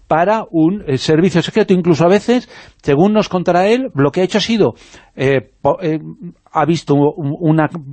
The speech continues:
una situación en la cual, eh, podía generar información positiva para, eh, para un servicio secreto, pero él se ha ido por su cuenta, y una vez que él ha obtenido la información, él le ha pasado la información. Actualmente, eh,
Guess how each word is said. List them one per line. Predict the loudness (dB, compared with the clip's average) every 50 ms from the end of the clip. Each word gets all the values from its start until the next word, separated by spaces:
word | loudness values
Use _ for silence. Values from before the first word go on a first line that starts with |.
| -14 -14 -14 -14 -12
una | -10 -10 -10 -6 -2 0 2 2
situación | 2 0 -2 -2 -2 -2 0 2 2 2 2
en | 0 -2
la | -2
cual, | 0 0 0 0 0 -4 -10 -20 -20 -20 _ _
eh, | -10 -10 -10
podía | _ _ _ -2 0 2 2 2 2 2
generar | 0 0 0 0 2 2 0 0 -2
información | -6 -8 -8 -6 -6 -6 -6 -6 -4 -2 -2 -2
positiva | 0 -2 -2 0 0 2 2 2 4 2 0 -2 -6 -14 -20 -20 -8 -4
para, | -2 0 0 2 0 0 2 2
eh, | 2 2 2 0 0 -2 -4 -4
para | -2 -2 0 0 0 -2 -2 -2
un | -2
servicio | -2 -2 0 0 0 0
secreto, | 0 0 0 0 0 0
pero | 0 2 2
él | 2 2
se | 2 2
ha | 2
ido | 2 4 2 0 -2 -6 -16 -20 _ _ _
por | 0 2 2 0
su | 0 -2 -2
cuenta, | 0 2 2 2 2 0 -2 -4 -2
y | 2 2
una | 2 4 4 4
vez | 4 4 2 0
que | 0 0
él | 2 2
ha | 2
obtenido | 2 0 0 0 0 2 2 0 0
la | -2
información, | -2 -2 -2 -2 -2 -2 -2 -2 -2 -4 -4 -8 -16 -14 -4
él | 0 2 4 4
le | 4 4 4
ha | 2 0
pasado | -2 -4 -4 -2 -2 0 2 0 0 0
la | 0 0 0 0
información. | -2 -4 -8 -10 -10 -12 -14 -16 -16 _ -20 -20 -20 -10 -6
Actualmente, | -6 -4 0 0 0 0 0 -2 -2 0 0 0
eh, | 0 0 0 0 2 2 4 4 4 4 2 2